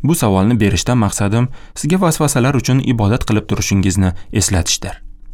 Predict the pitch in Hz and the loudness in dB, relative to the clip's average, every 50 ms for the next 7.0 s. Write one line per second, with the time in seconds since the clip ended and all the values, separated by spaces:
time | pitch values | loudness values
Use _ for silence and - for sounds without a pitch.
0 | - - 107 117 120 110 95 92 - - 92 92 95 101 107 107 - - - - | -8 -2 0 0 2 2 2 2 2 2 0 2 2 0 0 -2 -4 -10 -14 -8
1 | - - 160 160 160 135 110 92 90 87 87 - - - 82 - - - - - | -4 -2 0 2 2 4 4 4 2 2 0 -2 -4 -6 -6 -6 -10 -14 -16 -20
2 | - - - - - - - - - - 143 151 165 180 180 160 143 131 139 147 | -20 -20 -20 -20 -20 -20 -20 -10 -4 0 2 2 4 4 2 2 2 2 2 2
3 | 143 120 107 107 127 135 131 135 - - - - - 143 143 127 123 143 143 - | 2 2 2 2 4 2 2 0 -2 -8 -12 -4 0 0 2 2 2 0 0 0
4 | - 117 107 - 185 190 - - 101 92 87 - - 95 85 - - - 87 82 | 0 0 0 0 -2 -2 -2 0 0 2 2 2 0 0 0 0 -2 -4 -6 -6
5 | - - - - - - - - - - - - - - - - - 143 135 104 | -8 -8 -12 -12 -14 -14 -14 -16 -16 -18 -20 -20 -20 -20 -6 -2 0 2 4 4
6 | 82 80 - - - - - - - 120 160 - - 151 120 - - 113 131 131 | 2 0 -4 -10 -20 -20 -14 -4 0 0 0 2 0 -2 -2 0 0 0 0 0